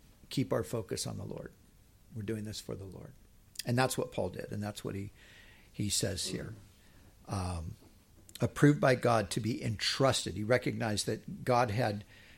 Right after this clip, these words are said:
uh, commissioned him, been entrusted by God. And so we are not trying to please people, but God who tests our hearts.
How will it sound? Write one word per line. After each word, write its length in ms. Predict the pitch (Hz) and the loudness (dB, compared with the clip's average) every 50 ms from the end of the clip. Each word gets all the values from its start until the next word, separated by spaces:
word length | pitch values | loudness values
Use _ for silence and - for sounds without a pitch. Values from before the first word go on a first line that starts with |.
| - - - - | -20 -20 -14 -6
uh, 200 | - - - - - - - | -6 -4 -4 -4 -8 -6 2
commissioned 500 | - 139 123 127 123 - - 113 101 98 | 4 6 6 6 6 4 4 2 0 -2
him, 320 | - 113 - - 101 - - - - - - - | -4 -6 -6 -6 -10 -12 -14 -16 -20 -16 -10 -4
been 160 | 113 117 113 | -2 0 0
entrusted 560 | 117 110 98 - - 123 117 - - 120 98 | 0 -2 -2 0 2 2 2 2 0 -4 -2
by 140 | 104 113 107 | -2 -2 -2
God. 380 | 110 - 110 107 101 104 104 - - - - - - - - - | 0 0 0 0 0 0 -2 -4 -12 -20 -20 -20 -20 -14 -6 0
And 80 | 113 | 4
so 160 | - - 147 | 8 8 8
we 160 | 131 131 143 143 | 8 10 8 8
are 80 | 160 | 8
not 200 | 151 143 - - | 6 6 4 2
trying 300 | - - - 139 135 135 | 0 0 2 4 2 2
to 140 | - - 135 | 2 0 -2
please 540 | - - - - 127 127 123 123 117 - - - - | -2 -4 -4 0 2 2 4 2 2 -2 -4 -6 -8
people, 560 | - - - 185 196 185 - - 113 104 101 | -6 0 4 4 4 4 2 0 0 0 0
but 340 | 92 110 - - - - - | 0 -2 -4 -4 -8 -12 -8
God 480 | - 113 113 131 139 117 98 92 87 87 - | -4 -2 -2 0 0 -2 -2 -4 -6 -8 -4
who 120 | - 104 | -4 -6
tests 680 | - - - - 127 117 101 95 - - - - - - - - - - - - - - | -4 -6 -6 -4 -4 -2 -2 -4 -4 -6 -6 -8 -10 -14 -20 -20 -20 -20 -20 -20 -20 -12
our 200 | - 98 95 82 | -8 -6 -6 -6
hearts. 680 | - - - - - - - - - - - - - | -6 -4 -6 -6 -6 -8 -14 -10 -8 -6 -6 -6 -8